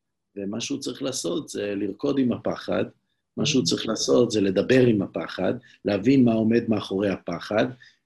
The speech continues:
Speaker 1: אה, ממש, אה, דיאלוג כזה של אני והפחד, אני שואל את השאלות, הפחד עונה את התשובות, להכיר בו, לא להדחיק אותו,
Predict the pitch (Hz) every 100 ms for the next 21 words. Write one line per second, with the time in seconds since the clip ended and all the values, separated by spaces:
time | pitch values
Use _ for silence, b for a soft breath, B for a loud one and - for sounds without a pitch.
0 | 104 101 110 151 143 156 143 120 139 139
1 | 170 - 156 110 101 - 113 117 151 147
2 | 147 131 131 - 92 113 143 139 143 131
3 | 123 131 123 160 160 147 135 143 135 131
4 | 143 127 127 120 107 139 - B B B
5 | B 110 120 - - 139 117 120 139 143
6 | - - 110 143 151 147 - 139 127 123
7 | 123 120 120